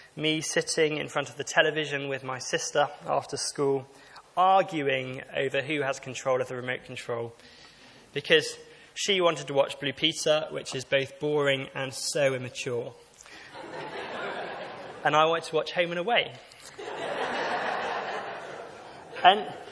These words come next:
my parents knew that the best way to expose me to the irony of this situation was simply to say, "John, grow up.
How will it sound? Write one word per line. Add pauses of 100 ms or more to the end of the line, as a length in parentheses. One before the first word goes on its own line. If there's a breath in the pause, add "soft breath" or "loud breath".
(300 loud breath)
my
parents
knew
that
the
best
way
to
expose
me
to
the
irony
of
this
situation
was
simply
to
say,
"John,
grow
up.